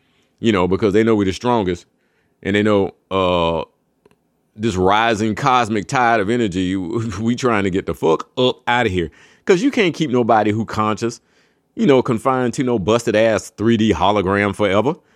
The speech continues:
I mean, come on now. I mean, that said, yeah, it's gonna be fucking, if they not lying and it's only forty million people in America,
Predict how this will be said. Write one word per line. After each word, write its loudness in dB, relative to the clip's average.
I -6
mean, 0
come 2
on 0
now. -4
I -14
mean, 0
that 4
said, 2
yeah, 4
it's 0
gonna -2
be -2
fucking, -4
if -2
they 4
not 2
lying 0
and 0
it's -2
only 0
forty 0
million 0
people 0
in 0
America, 0